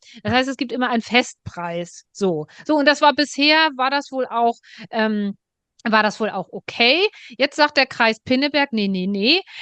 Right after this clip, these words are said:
das geht gar nicht.“ Ähm, die, äh, Taxen müssen, ähm, einen bestimmten in Schleswig-Holstein geltenden Kilometer und was weiß ich was Preis,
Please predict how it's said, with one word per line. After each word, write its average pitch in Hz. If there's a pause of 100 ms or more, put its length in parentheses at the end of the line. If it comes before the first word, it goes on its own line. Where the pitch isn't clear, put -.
das 240
geht 226
gar 202
nicht.“ 370
Ähm, 262 (300)
die, 277
äh, 247
Taxen 302
müssen, 349 (280)
ähm, 254
einen 240
bestimmten 294
in 240
Schleswig-Holstein 240
geltenden 233
Kilometer 233
und 214
was 226
weiß 220
ich 247
was 294
Preis, 294